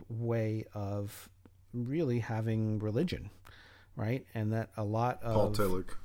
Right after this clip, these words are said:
Speaker 2: Yeah.
Speaker 1: Yeah, a lot of people our age, you know, they're not gonna, they're not flocking to traditional churches, right? And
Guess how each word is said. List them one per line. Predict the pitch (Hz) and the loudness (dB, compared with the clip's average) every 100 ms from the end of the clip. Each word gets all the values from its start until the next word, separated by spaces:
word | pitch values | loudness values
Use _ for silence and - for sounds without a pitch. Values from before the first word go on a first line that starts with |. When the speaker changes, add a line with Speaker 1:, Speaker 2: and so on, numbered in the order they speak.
| - 117 107 | -2 -2 -2
Speaker 2:
Yeah. | 226 | 0
Speaker 1:
Yeah, | 294 302 247 139 | 2 2 2 2
a | |
lot | 131 180 | 4 4
of | - | 4
people | 196 - 139 | 0 2 4
our | 135 151 147 | 6 8 6
age, | 123 123 127 135 131 - | 4 0 2 0 0 -2
you | 123 | 2
know, | 113 | 2
they're | 110 131 | 2 2
not | 131 131 - | 2 2 0
gonna, | 127 117 - - - - - | -2 -2 -4 -16 -20 -4 6
they're | 156 | 10
not | 170 165 - | 10 8 6
flocking | - - 151 135 135 - 127 113 | -6 -4 2 4 4 4 4 4
to | - 123 113 | 2 0 0
traditional | - 120 110 - 107 101 | 0 0 0 -2 -6 -6
churches, | - 107 - - - - - - - - - - | -2 -2 -2 -8 -10 -12 -14 -18 -20 -20 -18 -6
right? | 113 113 123 - | -2 -2 -4 -8
And | 123 117 110 | -2 -2 -2